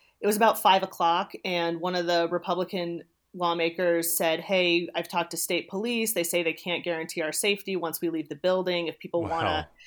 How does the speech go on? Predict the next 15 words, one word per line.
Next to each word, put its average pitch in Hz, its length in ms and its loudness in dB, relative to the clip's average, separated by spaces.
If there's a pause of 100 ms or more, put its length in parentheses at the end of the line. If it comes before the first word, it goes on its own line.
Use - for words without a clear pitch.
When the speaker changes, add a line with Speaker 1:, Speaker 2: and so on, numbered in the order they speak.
(220)
Speaker 1:
gather 214 340 6
in 196 160 2
groups, 233 540 0
we 202 100 0
can, 190 440 -2
we 190 100 -2
can 180 200 -4
sort 180 160 -2
of 160 160 -4
hustle 214 380 2
off 190 200 4
to 220 100 -2
our 175 140 2
cars 226 420 0
together." 170 640 2